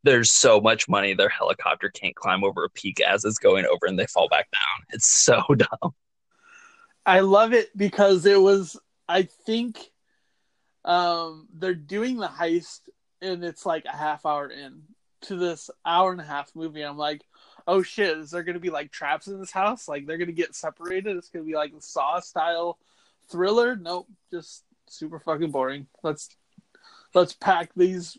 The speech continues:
Speaker 2: fucking mules full of drug money and walk over hills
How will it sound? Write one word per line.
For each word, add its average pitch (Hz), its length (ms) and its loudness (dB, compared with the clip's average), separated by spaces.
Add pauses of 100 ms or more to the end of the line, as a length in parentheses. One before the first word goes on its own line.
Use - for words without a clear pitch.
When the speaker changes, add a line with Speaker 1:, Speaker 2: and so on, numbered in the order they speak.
(120)
Speaker 2:
fucking 175 400 -6
mules 170 560 -4
full 156 340 -4
of 156 360 -8 (460)
drug 170 300 2
money 147 340 -10
and 147 260 -16 (760)
walk 147 360 0
over 156 480 -4
hills - 480 -16